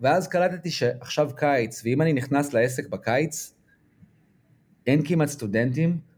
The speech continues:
כל חודש יורד לי לפחות עשרים קיי מהחשבון, אני תוך כמה חודשים מגיע למצב שאני במינוס מאה, מאה ומשהו קיי, לא חושב צלול, וזה יגמור אותי לנצח,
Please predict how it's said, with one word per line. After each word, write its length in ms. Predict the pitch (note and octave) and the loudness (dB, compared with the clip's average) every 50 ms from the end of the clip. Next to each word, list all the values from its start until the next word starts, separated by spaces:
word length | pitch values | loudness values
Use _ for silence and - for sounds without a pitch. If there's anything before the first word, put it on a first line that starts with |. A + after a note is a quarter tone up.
| _ _ | _ _
כל 180 | - - E3 D#3+ | 2 2 2 2
חודש 760 | - - - E3 E3 E3 C#3 A#2 G#2 F#2+ - - - - _ _ _ _ _ _ - | 2 -2 0 0 2 2 0 -2 -4 -6 -8 -10 -12 -14 _ _ _ _ _ _ 0
יורד 380 | A2+ A2+ B2 C#3+ D3 C#3+ C#3 B2 | 2 2 4 4 4 2 2 0
לי 240 | A#2 G#2 F#2+ - - | -2 -2 -2 -4 -6
לפחות 500 | - G2+ - - A#2+ - - E3 E3+ D#3+ | -10 -10 -6 -6 -4 2 4 4 4 2
עשרים 400 | C#3+ - - - C3+ C3 B2+ B2+ | 0 -6 -6 -2 -2 0 0 0
קיי 500 | B2+ B2+ C3 B2+ A#2+ A2 G#2 F#2+ E2+ C2+ - _ _ _ _ _ _ _ _ _ _ _ _ _ - | 0 2 2 4 4 4 2 0 -4 -6 -10 _ _ _ _ _ _ _ _ _ _ _ _ _ -4
מהחשבון, 720 | A2 G#2+ F2+ - A#2 - - G#2+ B2 C3 D3 E3 F#3+ F#3+ - - _ _ _ _ _ _ _ _ _ _ _ _ _ _ _ - | -4 -2 -2 -2 -6 -4 0 2 4 4 4 2 0 -2 -6 -10 _ _ _ _ _ _ _ _ _ _ _ _ _ _ _ -4
אני 200 | - A#2+ B2+ B2+ | 0 2 2 2
תוך 280 | B2+ B2+ D#3+ D#3+ D#3+ - - | 4 4 4 4 4 2 0
כמה 200 | D#3+ E3 E3+ E3+ | 0 2 2 2
חודשים 760 | D#3+ - C#3 B2 A#2 - - D#3 D#3+ F3 G3 G3+ G3 F#3+ - - - _ _ - - | 0 0 0 0 0 0 2 2 4 6 6 6 4 2 -2 -6 -14 _ _ -4 -4
מגיע 240 | A#2 A#2 C3 D#3 | 2 6 6 6
למצב 340 | D#3 D3+ C#3+ C3+ - D3+ D3+ D3 | 6 6 2 0 0 0 0 0
שאני 500 | - E3 D#3 D3 C#3 C3 B2 A2 - - - - _ _ | 2 2 2 2 2 2 0 -2 -4 -6 -12 -20 _ _
במינוס 580 | - A2+ A2+ C3 D3 E3 E3+ E3 D#3 D#3 - - | 0 2 4 4 6 6 6 4 4 2 0 0
מאה, 300 | D3 D3 D3+ D3+ D#3 - | 2 2 4 4 2 0
מאה 360 | - C#3 C3 C#3+ D3 D#3 D#3+ D3 | -2 -4 -2 2 2 4 4 4
ומשהו 360 | D3 D3 D3+ D3+ D3+ - C#3 B2+ | 2 2 0 0 -2 -4 -6 -2
קיי, 300 | - E3 E3+ F3 F3 E3+ | 2 4 4 4 4 0
לא 180 | D3+ D3 D#3+ E3+ | 2 2 2 2
חושב 380 | E3 - D#3+ - - E3+ E3+ | 2 -2 -4 0 0 0 0
צלול, 520 | E3 - - E3+ E3+ F#3 F#3+ F#3+ F#3+ F#3+ - _ _ _ _ _ _ _ _ _ - | 0 0 0 2 2 4 4 2 2 0 -6 _ _ _ _ _ _ _ _ _ -4
וזה 260 | A2 A#2+ A2 A2 B2 | -2 -2 0 2 2
יגמור 340 | A#2+ A2+ A#2+ C3+ D3 D3+ E3 | 0 2 2 4 4 6 4
אותי 160 | E3+ E3 D3+ | 4 2 0
לנצח, 640 | B2 A2 A2 C3+ D#3 D#3 - G3+ G3 F#3+ F#3+ - - | -2 -2 0 0 0 0 2 2 0 0 0 -4 -12